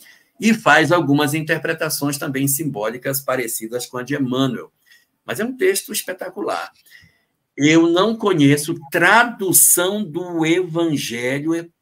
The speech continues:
por Pastorino, mas conheço essa obra que eu recomendo a todos.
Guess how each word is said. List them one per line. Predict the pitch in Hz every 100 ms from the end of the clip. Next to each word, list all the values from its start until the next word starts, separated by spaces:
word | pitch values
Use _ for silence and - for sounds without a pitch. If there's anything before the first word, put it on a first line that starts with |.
| _ -
por | 135 170 - -
Pastorino, | 127 139 - 175 135 101 95
mas | 101
conheço | 113 117 110 131
essa | - -
obra | 123 143 165
que | 160 143
eu |
recomendo | 135 135 131 113 127 160
a |
todos. | - 135 127 123 170 175 -